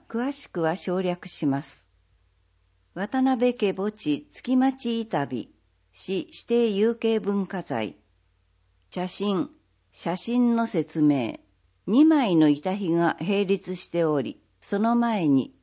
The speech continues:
渡辺と書かれた札が置かれています。写真終わり。写真左の月町板碑は、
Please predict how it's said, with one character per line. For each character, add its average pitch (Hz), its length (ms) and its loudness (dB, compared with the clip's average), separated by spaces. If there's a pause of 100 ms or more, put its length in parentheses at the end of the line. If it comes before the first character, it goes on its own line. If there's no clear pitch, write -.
渡 214 320 -4
辺 240 360 2
と - 280 -6
書 202 120 -4
か 220 100 -4
れ 180 140 0
た - 160 -2
札 160 280 0
が 160 160 2
置 131 120 -4
か 151 100 -2
れ 151 100 -4
て 143 220 -2
い 127 140 0
ま 127 160 0
す。 - 240 -20 (520)
写 151 140 -6
真 185 480 -4
終 147 140 0
わ 143 120 -2
り。 131 240 -8 (1160)
写 208 220 -4
真 254 420 2
左 226 500 0
の 220 260 2
月 - 320 -2
町 269 400 2
板 202 220 -2
碑 147 220 0
は、 131 200 -6